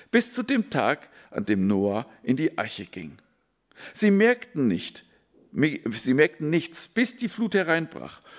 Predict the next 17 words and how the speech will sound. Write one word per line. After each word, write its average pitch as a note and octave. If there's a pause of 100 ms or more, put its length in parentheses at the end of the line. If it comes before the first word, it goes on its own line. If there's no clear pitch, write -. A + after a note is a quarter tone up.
(140)
und A#2+
sie A2+
alle B2
hinwegraffte. C#3+ (460)
So B3+
wird G#3
es G#3+
auch -
bei C3+
der G#2+
Wiederkunft E3
des F3+
Menschensohns G2
sein. - (2000)
Von A2
zwei D3
Männern, F#3+